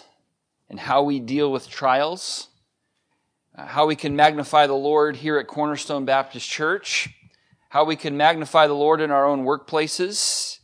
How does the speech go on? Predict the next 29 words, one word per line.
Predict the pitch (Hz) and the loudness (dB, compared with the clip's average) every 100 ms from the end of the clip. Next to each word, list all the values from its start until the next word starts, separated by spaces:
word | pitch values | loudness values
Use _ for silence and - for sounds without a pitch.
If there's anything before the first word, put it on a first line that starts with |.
| _ | _
in | 131 | -2
our | 135 | -2
community, | 131 151 143 170 180 185 190 170 | -2 -6 -4 -4 -2 -2 -2 -2
and | 120 113 _ _ _ _ _ _ | -4 -8 _ _ _ _ _ _
finally | - 151 180 208 202 | -2 4 4 2 -4
today, | 175 185 147 156 165 | -6 -4 2 4 4
as | 147 120 | -2 -6
we | 131 | -8
wrap | 127 143 151 151 | -2 0 0 0
up | 139 - | -4 -4
this | 127 - - - _ _ _ _ - | -8 -6 -8 -10 _ _ _ _ -14
little | 131 151 147 | -4 -2 -2
series, | - 180 175 143 156 - | -2 2 2 2 -2 -2
how | 131 147 | 0 0
we | 147 | -2
can | 151 135 | -4 0
magnify | 135 135 131 139 127 123 123 123 - _ - | 0 0 -2 2 4 4 0 -6 -18 _ -12
the | 113 | -8
Lord | 123 123 123 120 | -2 0 0 -2
in | 110 | -4
our | 110 107 104 _ - | -4 -4 -6 _ -12
world. | 120 156 147 107 - _ _ _ _ _ _ _ | -2 2 2 0 -8 _ _ _ _ _ _ _
I | - | -4
do | 151 196 | 0 2
want | 175 - | 2 0
to | |
point | 185 185 | -2 2
out, | 175 190 190 131 | 4 4 4 0
though, | 143 165 165 | 2 2 -2